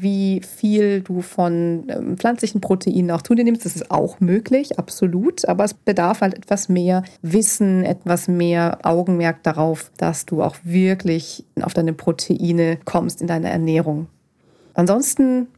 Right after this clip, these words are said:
kannst du da wirklich die Empfehlungen beherzigen, dass eben rotes Fleisch ein- bis zweimal in der Woche,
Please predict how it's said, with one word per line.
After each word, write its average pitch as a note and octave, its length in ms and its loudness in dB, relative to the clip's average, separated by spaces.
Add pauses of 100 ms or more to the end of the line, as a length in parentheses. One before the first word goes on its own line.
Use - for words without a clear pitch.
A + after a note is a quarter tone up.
(100)
kannst F#3 300 -2
du E3+ 60 -2
da G#3 520 2
wirklich F#3+ 440 0
die F3+ 420 0
Empfehlungen E3+ 800 2
beherzigen, D#3+ 920 0
dass - 580 -2
eben E3+ 360 0
rotes E3+ 400 -2
Fleisch D#3 480 0
ein- F3 280 0
bis F3+ 180 -4
zweimal D#3 380 0
in D#3+ 60 0
der E3+ 140 2
Woche, F3+ 440 0